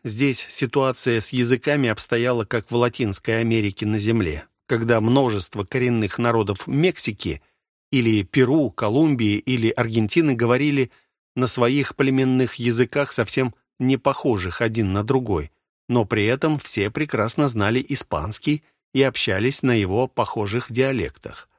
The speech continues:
а многие индейцы и вовсе забыли родную речь, полностью перейдя на язык бывших колонизаторов.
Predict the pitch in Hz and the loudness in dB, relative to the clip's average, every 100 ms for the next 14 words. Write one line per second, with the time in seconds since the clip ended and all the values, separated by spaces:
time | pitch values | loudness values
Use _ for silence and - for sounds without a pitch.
0 | _ 135 107 101 135 135 123 107 - 127 | _ -2 0 2 0 2 0 0 0 0
1 | 113 131 156 - 190 165 110 92 - 98 | 2 2 0 0 0 2 2 0 -4 -2
2 | 95 120 110 87 101 117 104 95 101 131 | 2 0 0 -2 -2 -2 -2 0 2 2
3 | 151 - _ _ - 113 127 143 135 - | 0 -4 _ _ -2 0 2 0 -2 -2
4 | 131 127 107 92 104 123 107 90 87 110 | -2 0 0 0 2 2 2 0 -2 -2
5 | 120 92 95 - 107 90 - _ - 107 | -4 -4 -2 -2 -4 -6 -10 _ -4 -2
6 | 104 104 101 85 71 - 69 - | 0 0 0 -2 -4 -10 -12 -14